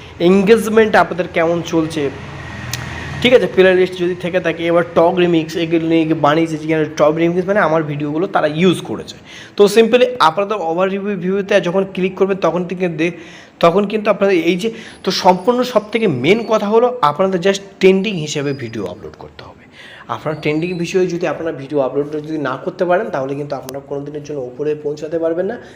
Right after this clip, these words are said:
আপনার ভিডিও কখনোর জন্য ভাইরাল হবে না। আর ভাইরাল না হলে,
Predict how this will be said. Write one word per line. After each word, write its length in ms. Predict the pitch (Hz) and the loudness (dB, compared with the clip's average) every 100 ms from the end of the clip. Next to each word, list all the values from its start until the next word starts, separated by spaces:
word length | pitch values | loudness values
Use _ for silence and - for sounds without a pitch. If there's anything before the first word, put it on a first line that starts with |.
| - | -14
আপনার 300 | 120 117 143 135 | -12 -12 -12 -14
ভিডিও 240 | 123 151 143 | -14 -10 -8
কখনোর 300 | 123 135 135 | -8 -8 -10
জন্য 180 | 135 127 | -12 -12
ভাইরাল 240 | 123 139 160 | -8 -4 -2
হবে 160 | 165 | 0
না। 100 | 202 - - - - | -2 -4 -14 -18 -12
আর 140 | 123 117 | -12 -10
ভাইরাল 300 | 123 143 151 | -6 -4 -4
না 120 | 151 | -4
হলে, 220 | 147 147 | -4 -2